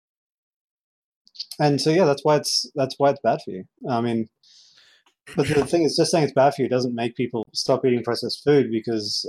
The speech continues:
um, one, it's a economic necessity for, like, a, a, a section of the population. And two, like, all of this is actually delicious. Like, we are designed to eat fat and sugar.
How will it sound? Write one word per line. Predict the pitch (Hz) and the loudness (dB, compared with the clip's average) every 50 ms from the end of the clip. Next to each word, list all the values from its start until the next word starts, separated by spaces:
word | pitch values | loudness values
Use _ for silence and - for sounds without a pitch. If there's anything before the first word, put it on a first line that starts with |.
| 139 | -6
um, | 113 107 107 104 104 98 - _ _ _ _ - | -4 -4 -4 -4 -6 -10 -14 _ _ _ _ 0
one, | 135 139 135 117 110 120 127 | 2 2 2 2 0 -2 -2
it's | 135 139 123 120 117 - - | -2 -2 -2 -2 -2 0 0
a | 123 117 110 107 110 - _ _ _ - | 2 2 0 0 -4 -8 _ _ _ -2
economic | 151 131 - 135 127 127 120 | -2 0 0 2 2 0 0
necessity | - 120 104 - 123 123 123 131 110 104 104 | 0 -2 0 0 0 0 0 -2 -4 -6 -6
for, | 98 - 120 110 104 104 101 | -8 -6 -4 -2 -2 -2 -2
like, | 101 113 - - - | -4 -4 -6 -6 -4
a, | 139 131 - - | -4 -4 -2 -2
a, | 147 139 139 165 151 | -2 -2 -2 -2 -2
a | |
section | - - 123 - - 120 | -2 -2 -2 -2 -4 -6
of | |
the | 107 - | -6 -4
population. | 113 110 - 104 101 107 110 - 92 92 - _ _ _ _ _ _ _ _ _ _ _ _ _ _ _ - - - - - _ _ _ _ _ _ _ _ _ _ _ _ - | -6 -6 -4 -4 -4 -4 -6 -6 -10 -16 -18 _ _ _ _ _ _ _ _ _ _ _ _ _ _ _ -20 -20 -20 -20 -20 _ _ _ _ _ _ _ _ _ _ _ _ -2
And | 139 131 131 127 | 0 0 2 2
two, | 123 - 190 185 160 139 135 135 - - - | 2 2 4 4 4 4 0 -2 -6 -6 -2
like, | 135 123 120 120 - - - | 0 0 0 0 -2 -4 -2
all | 151 147 160 151 | 0 2 2 2
of | 135 131 | 2 2
this | 139 135 - - - - - _ _ _ _ - | 2 2 2 0 -6 -6 -10 _ _ _ _ 0
is | 135 123 | 2 2
actually | 131 131 131 - 143 127 | 2 2 2 0 -2 -2
delicious. | - 117 110 123 117 - 110 92 - - - | 0 -2 -2 -2 -4 -4 -6 -10 -10 -6 -4
Like, | 120 110 110 - - - - - _ _ _ _ _ _ _ _ _ _ _ _ _ - 123 | -2 -2 -2 -4 -8 -14 -20 -20 _ _ _ _ _ _ _ _ _ _ _ _ _ -4 0
we | 135 135 139 | 2 4 4
are | 131 | 4
designed | 113 113 110 120 120 123 | 2 0 0 -2 0 0
to | - - | -2 -4
eat | 120 110 - - | -6 -8 -6 -4
fat | 117 101 | -4 -4
and | - 95 | -4 -6
sugar. | - 113 107 110 95 | -8 -8 -6 -6 -8